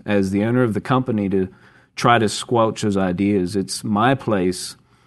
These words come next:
to encourage those ideas, because I don't want a gift or a talent that God has put within them, each one of them,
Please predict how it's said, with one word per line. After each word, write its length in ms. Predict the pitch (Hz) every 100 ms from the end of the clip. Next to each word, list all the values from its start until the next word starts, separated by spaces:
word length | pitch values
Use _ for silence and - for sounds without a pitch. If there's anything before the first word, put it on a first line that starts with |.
| _
to 140 | - -
encourage 840 | 104 - 135 139 120 92 85 -
those 260 | - 107 101
ideas, 460 | 98 90 107 104 87
because 380 | 90 101 92 -
I 120 | 117
don't 260 | 135 120 92
want 400 | 113 127 101 -
a 120 | 92
gift 480 | 95 120 135 - -
or 160 | 107 107
a 60 |
talent 480 | - 117 113 107 82
that 160 | 98 104
God 240 | 104 104
has 340 | 95 107 107
put 300 | - 143 135
within 340 | 110 110 120 117
them, 340 | 117 101 76 123
each 240 | 113 -
one 180 | 120 123
of 140 | 98
them, 320 | 87 85 92